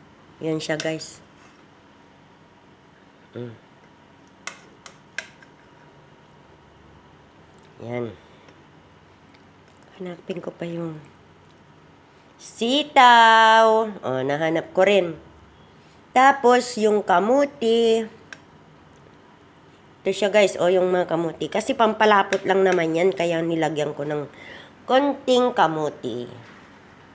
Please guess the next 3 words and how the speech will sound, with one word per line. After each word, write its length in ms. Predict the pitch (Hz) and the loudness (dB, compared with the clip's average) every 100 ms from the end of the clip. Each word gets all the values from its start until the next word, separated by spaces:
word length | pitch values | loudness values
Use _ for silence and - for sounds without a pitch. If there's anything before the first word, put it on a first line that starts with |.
| - - - _ _ - | -20 -20 -20 _ _ -18
Ito 240 | - 180 202 | -12 -4 0
yung 960 | 202 196 202 208 233 254 285 320 311 311 - - - - - _ _ | 2 6 6 6 4 4 2 0 -6 -12 -20 -20 -20 -20 -20 _ _
bulaklak. 640 | 156 175 180 180 185 165 | -8 -6 -6 -6 -6 -6